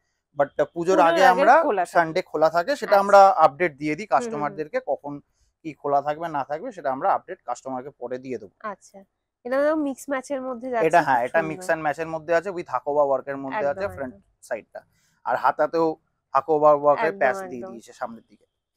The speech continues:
Speaker 2: না, প্রত্যেকটা কুর্তি সুন্দর।
Speaker 1: এটা একটা যাচ্ছে, এটা
Speaker 2: হুম,
Speaker 1: ফুল
Speaker 2: হুম, হুম।
Speaker 1: কাঁথা স্টিচ ওয়ার্কের মধ্যে যাচ্ছে।
Speaker 2: হুম, হুম।
Speaker 1: সামনের দিকেও আপনার এমব্রয়ডারি, এগুলো হ্যান্ড, হ্যান্ড ওয়ার্কের কাজ আছে, with lace ওয়ার্কের কাজ।
Speaker 2: ঠিক আছে।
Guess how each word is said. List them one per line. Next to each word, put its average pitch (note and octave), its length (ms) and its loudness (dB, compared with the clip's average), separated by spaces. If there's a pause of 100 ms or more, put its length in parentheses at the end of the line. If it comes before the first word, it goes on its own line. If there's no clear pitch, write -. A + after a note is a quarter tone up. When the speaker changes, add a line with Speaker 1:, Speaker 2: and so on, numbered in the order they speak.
(340)
Speaker 2:
না, D#4 140 -4
প্রত্যেকটা E4 560 -4
কুর্তি F4+ 420 -4 (420)
সুন্দর। A3+ 500 -8 (1120)
Speaker 1:
এটা E3 180 -2
একটা F#3+ 220 0
যাচ্ছে, G3 260 2
এটা G3+ 140 2
Speaker 2:
হুম, F#3+ 100 -2
Speaker 1:
ফুল G#3+ 120 2
Speaker 2:
হুম, G#3+ 60 -2
হুম। A3 60 -12
Speaker 1:
কাঁথা F3+ 260 0
স্টিচ F#3+ 260 -12
ওয়ার্কের F3 340 0
মধ্যে F3 260 -8
যাচ্ছে। F3 320 -4
Speaker 2:
হুম, A#3+ 320 -8
হুম। A3+ 200 -12 (720)
Speaker 1:
সামনের D3 300 -2
দিকেও D#3+ 260 -2
আপনার E3+ 260 -2
এমব্রয়ডারি, D#3+ 440 -2
এগুলো D#3+ 280 -6
হ্যান্ড, C3 260 -6
হ্যান্ড C3+ 220 -10
ওয়ার্কের D3 360 -4
কাজ D3 220 -4
আছে, D#3+ 180 -10
with F3 200 -10
lace C3+ 260 -10
ওয়ার্কের A#2+ 320 -10 (440)
কাজ। F#2+ 120 -8 (360)
Speaker 2:
ঠিক F#3+ 160 -14
আছে। - 240 -20